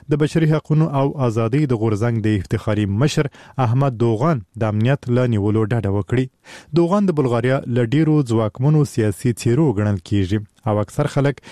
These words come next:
په دې باور دي چې د ده غورځنګ د لوی څارنوالۍ په ګډون د دې هیواد په عدلي او قضایي سیستم کې پراخ نفوذ لري. ولسمشر رادیف دا څرګندونې وروسته له هغې وکړې چې څرګنده سوه د دې غورځنګ غړو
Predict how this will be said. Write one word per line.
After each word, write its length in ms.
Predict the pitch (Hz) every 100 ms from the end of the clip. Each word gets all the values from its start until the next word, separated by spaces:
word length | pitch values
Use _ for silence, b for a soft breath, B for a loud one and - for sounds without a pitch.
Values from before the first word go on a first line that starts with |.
| B
په 60 | 147
دې 80 | 165 151
باور 260 | 135 139 127
دي 80 | 135
چې 60 | - 117
د 100 | 110
ده 40 | 113
غورځنګ 360 | 107 101 131 143 95 - 110
د 120 | 107
لوی 100 | 117 -
څارنوالۍ 440 | 113 104 104 107 110
په 40 | 101
ګډون 280 | 101 135 160 - B -
د 40 | 151
دې 180 | 170 160
هیواد 240 | 151 151 -
په 40 | 131
عدلي 240 | 107 123 147 - 135
او 60 | 131 -
قضایي 260 | 107 117 127
سیستم 400 | 113 104 139 147
کې 240 | 139 143 -
پراخ 260 | 107 107 - 110
نفوذ 380 | - 156 120 98
لري. 180 | 101 113 - _ _
ولسمشر 540 | 117 110 - 120 - 101 117
رادیف 260 | 143 143 - B B -
دا 60 | 165
څرګندونې 480 | 160 143 139 135 147
وروسته 260 | 139 143 147
له 40 | 131
هغې 180 | 127 139 165
وکړې 240 | - 117 -
چې 80 | 110 101 -
څرګنده 380 | 104 101 135 143
سوه 160 | - 139 - B B
د 20 | 139
دې 80 | 156 147
غورځنګ 340 | 147 127 147 123
غړو 180 | 175